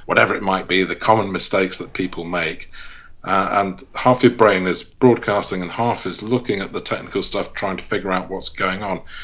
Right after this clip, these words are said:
If you can do that, split your brain, or just come up, just practice this in the car or, or on, on your way to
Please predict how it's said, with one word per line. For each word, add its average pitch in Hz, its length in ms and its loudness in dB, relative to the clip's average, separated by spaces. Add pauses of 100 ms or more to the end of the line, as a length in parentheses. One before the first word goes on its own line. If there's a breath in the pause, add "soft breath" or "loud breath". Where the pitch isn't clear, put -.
(180 loud breath)
If - 80 0
you 185 100 12
can 151 160 4
do 165 280 12
that, 90 280 4 (880)
split - 340 8
your 113 120 6
brain, 107 320 8 (300 loud breath)
or 107 60 -10
just - 300 4
come 135 160 4
up, - 280 6
just - 300 -2 (280)
practice - 420 2
this 117 220 4
in 104 100 -2
the 95 80 -2
car 98 540 2
or, 85 180 -2 (320 loud breath)
or 92 220 2
on, 95 280 -2
on 101 200 -2
your 98 100 -4
way 98 180 2
to 90 260 0